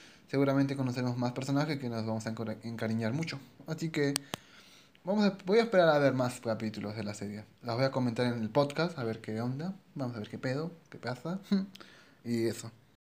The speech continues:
Bueno, hasta aquí llega el po-, el capítulo de hoy. Yo soy Brankian. Este es el podcast El Cubo, donde hablamos cosas frikis.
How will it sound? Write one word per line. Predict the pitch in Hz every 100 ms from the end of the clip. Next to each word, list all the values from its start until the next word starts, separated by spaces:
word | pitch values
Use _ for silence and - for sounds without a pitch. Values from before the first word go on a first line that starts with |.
| _ -
Bueno, | 190 208 214 214 -
hasta | 165 165
aquí | 147 165 165
llega | 160 147
el | 139
po-, | - 139
el | 131 123
capítulo | 123 135 139
de | 135
hoy. | 160 190 202 202 _ _ -
Yo | 123 123
soy | 127
Brankian. | 123 147 147 165 180 165 127 - _ -
Este | 117 120 - 120
es | 120
el | 113
podcast | 110 - 123 - 123 110 110 - -
El | 117 104 -
Cubo, | 175 165 170 202 - _ _ - _ _ _
donde | 113 107
hablamos | 107 113
cosas | - 117 113
frikis. | 147 151 170 185